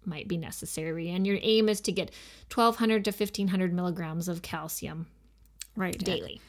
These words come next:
Speaker 2: The trouble with the supplements is that they're not absorbed in the same way that food is absorbed. And a huge calcium load,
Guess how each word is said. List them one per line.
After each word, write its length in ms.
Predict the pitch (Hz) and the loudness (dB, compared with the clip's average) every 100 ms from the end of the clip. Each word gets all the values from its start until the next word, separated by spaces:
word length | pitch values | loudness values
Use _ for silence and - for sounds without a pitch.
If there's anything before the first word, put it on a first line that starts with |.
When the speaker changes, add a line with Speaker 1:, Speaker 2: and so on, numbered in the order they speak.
| - - | -8 0
Speaker 2:
The 100 | 214 | 2
trouble 340 | - 311 262 | 4 4 4
with 140 | 226 | 4
the 100 | 202 | 2
supplements 500 | - 190 185 185 175 | 2 2 2 2 2
is 140 | 196 190 | 2 2
that 120 | 185 | 2
they're 120 | 196 | 4
not 220 | 196 196 | 4 4
absorbed 440 | 185 185 180 175 175 | 2 2 2 2 2
in 80 | 180 | 0
the 100 | 180 | 0
same 220 | 185 170 | 0 0
way 120 | 175 | 0
that 140 | 180 185 | -4 -2
food 260 | 190 180 | 2 2
is 120 | 175 | 2
absorbed. 540 | 180 170 175 175 175 - - - - - | 0 0 0 0 0 -2 -10 -20 -20 -2
And 380 | 185 185 180 175 | 2 4 4 2
a 80 | - | 0
huge 560 | 180 240 247 190 - - | 0 2 2 2 0 0
calcium 600 | 240 226 214 185 190 196 | 0 2 2 4 4 6
load, 400 | 226 214 208 | 6 6 6